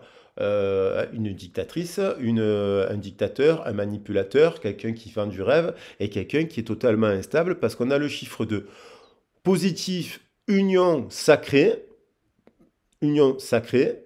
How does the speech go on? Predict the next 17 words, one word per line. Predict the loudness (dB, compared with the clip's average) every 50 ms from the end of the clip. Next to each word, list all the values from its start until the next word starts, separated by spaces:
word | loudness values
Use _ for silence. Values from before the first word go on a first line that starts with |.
| _ _ 0
négatif, | 2 4 6 8 8 6 6 4 0 -4 -4 -4 -6 -8 -12 -20 _ _ -20 _ _ _ _ _ _ _ _ _ _ _ _
dualité. | -8 -2 8 10 10 10 10 8 4 0 -4 -4 -4 -4 -4 -8 -16 _ _ _ _ _ _ _ _ _ _ _ _ _ _ _ _ _ _ _ _ _ _ -20 -20 _ _ _ _ _ _ _ _ _ _ _ _ _ _ _ -4
Il | 0
y | 2
a | 4 4
une | 2 0 -2
décision. | -6 -8 -10 -12 -14 -14 -14 -14 -14 -8 -4 -4 -4 -4 -6 -8 -10
Cette | -12 -12 -8
personne, | -6 -6 -6 -6 -8 -6 -4 -4 -4 -4 -6 -10 -14 -20 _ _ _ _ _ _ _ _ _ _ _ _ _ _ _ _ _ _ _ _ _ -2
elle | 0 0 0 0
prend | 0 2 2
une | 2 2 2
décision | 2 0 0 0 -2 -6 -6 -6 0 2 4 4 4
pour | 0 -6 -10 -2 2 6 6 8
aller | 8 6 6
vers | 4 2 0 2
quoi ? | 2 4 4 4 2 -2